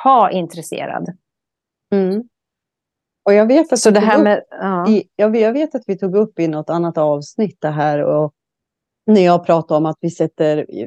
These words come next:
Speaker 2: vi kan sätta färg på människor och deras olika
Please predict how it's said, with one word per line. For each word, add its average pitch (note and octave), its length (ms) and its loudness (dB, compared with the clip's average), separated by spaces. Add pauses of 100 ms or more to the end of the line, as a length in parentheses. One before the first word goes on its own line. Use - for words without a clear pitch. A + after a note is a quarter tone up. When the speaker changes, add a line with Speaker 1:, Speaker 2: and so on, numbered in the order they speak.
(120)
Speaker 2:
vi - 120 -12
kan - 120 0
sätta F3 240 -2
färg D3+ 500 2
på D3 140 -4
människor C3+ 560 -6
och C#3 160 -2
deras C3+ 320 -4
olika C#3 600 -4